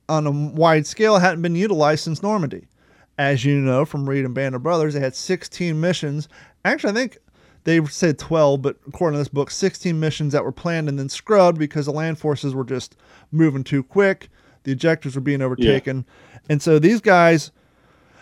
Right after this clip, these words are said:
Speaker 1: with the exception of the eighty-second Airborne, who had been doing some fighting in Italy and already had four combat missions underneath them, the hundred and first,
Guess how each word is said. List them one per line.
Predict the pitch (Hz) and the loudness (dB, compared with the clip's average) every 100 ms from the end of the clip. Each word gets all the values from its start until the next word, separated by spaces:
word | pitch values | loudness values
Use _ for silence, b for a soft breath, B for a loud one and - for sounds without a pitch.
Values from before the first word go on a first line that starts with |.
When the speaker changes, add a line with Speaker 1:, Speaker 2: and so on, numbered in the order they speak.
| b | b
Speaker 1:
with | 156 156 | 0 4
the | 165 | 4
exception | 139 214 185 180 | 6 4 4 2
of | 165 147 | 2 4
the | 151 147 - | 4 2 4
eighty-second | 180 175 - 185 160 | 4 4 2 0 2
Airborne, | 175 185 151 139 139 | 2 2 2 2 2
who | 135 143 135 - | 2 2 0 -4
had | 147 139 | -2 -2
been | 143 139 | -2 -2
doing | 131 160 143 | 0 -2 -2
some | 139 | -6
fighting | - 160 156 151 139 | 0 2 2 0 -2
in | 139 | -2
Italy | 156 151 147 143 | 0 2 2 2
and | 131 | 2
already | 135 143 | 0 0
had | 135 139 | 0 -2
four | - 156 143 | -2 -4 -2
combat | 160 160 147 120 | -2 0 0 -2
missions | 143 131 135 123 | -4 -4 -8 -4
underneath | 139 127 147 180 | -4 -2 -2 -2
them, | 135 127 | -2 -4
the | |
hundred | 131 196 180 | 0 2 2
and | 123 | -2
first, | - 208 190 170 - - | 0 2 4 2 -4 -20